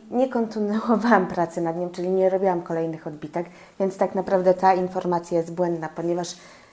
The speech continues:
tych grafik więcej nie ma, jest jeden, jedyny egzemplarz, czego teraz bardzo żałuję, bo w tym momencie uważam, że to jest dobra praca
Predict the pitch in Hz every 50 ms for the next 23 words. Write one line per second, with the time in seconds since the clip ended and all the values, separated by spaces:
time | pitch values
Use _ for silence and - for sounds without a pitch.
0 | _ _ _ - _ _ _ - 208 202 202 202 202 196 190 196 196 180 175 175
1 | 196 190 190 185 185 185 170 170 170 160 160 165 190 220 220 208 214 214 - 214
2 | 190 - 185 175 175 175 175 175 180 175 175 175 - - 170 170 165 165 160 175
3 | 190 202 - - - - - - - 247 233 247 247 247 254 226 247 240 240 240
4 | 240 240 - 220 226 247 233 247 269 277 269 220 180 185 175 180 180 180 180 -
5 | - 254 247 233 233 226 214 226 220 214 220 226 208 190 202 196 208 208 190 190
6 | 185 190 220 226 269 320 311 247 226 190 - 180 170 - - 175 165 165 - 190
7 | 202